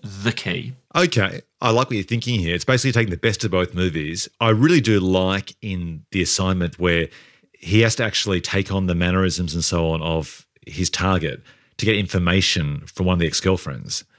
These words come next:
Speaker 2: because the stakes are high, right? Because if he fails, then she'll alert the real Jackal to the fact that he's being chased, and the whole thing falls apart. And, you know, he could k-, get killed at any stage. We always talk about, you know, we talked before about those erotic thrillers where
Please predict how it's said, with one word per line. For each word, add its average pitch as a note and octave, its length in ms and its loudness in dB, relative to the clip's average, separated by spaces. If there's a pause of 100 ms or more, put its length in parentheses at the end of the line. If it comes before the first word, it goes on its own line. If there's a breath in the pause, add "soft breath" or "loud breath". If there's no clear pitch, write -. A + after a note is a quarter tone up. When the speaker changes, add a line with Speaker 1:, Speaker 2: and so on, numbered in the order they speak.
Speaker 2:
because A#2+ 180 2
the A#2 60 4
stakes E3+ 260 2
are F#2+ 40 0
high, G2+ 240 -2
right? D#2 300 -6
Because F#2+ 360 -2 (680 loud breath)
if A#2+ 140 2
he C#3+ 160 4
fails, F2 760 0 (340)
then G2 400 0
she'll A#2+ 720 0
alert F2+ 600 0 (180)
the F#2 100 0
real F#2 220 4
Jackal E2+ 600 -4 (380)
to E2+ 520 0
the - 60 -12
fact A2 160 -2
that F2+ 60 -6
he's D#2 60 -6
being D#2+ 180 0
chased, D#2+ 460 2
and G#2 140 -4
the F2 40 0
whole F2+ 120 2
thing D#2+ 140 -6
falls D#2+ 240 -2
apart. D#2 420 -2 (640 soft breath)
And, D#3 140 4
you F#3 80 4
know, G#2+ 220 4 (140)
he A#2+ 180 -4
could - 200 -20
k-, - 160 -10 (140)
get G#2 160 -6
killed G2+ 220 0
at F#2+ 60 2
any E2+ 100 -2
stage. G#2+ 600 4
We A2 60 2
always G2+ 160 4
talk F#2 140 -4
about, G2+ 260 -6
you F#2+ 80 -4
know, E2+ 240 -2
we F2 60 -2
talked - 180 -4
before G2 260 -2
about F2 140 0
those E2 140 -2
erotic E2 260 -2
thrillers G2 420 0
where E2 300 0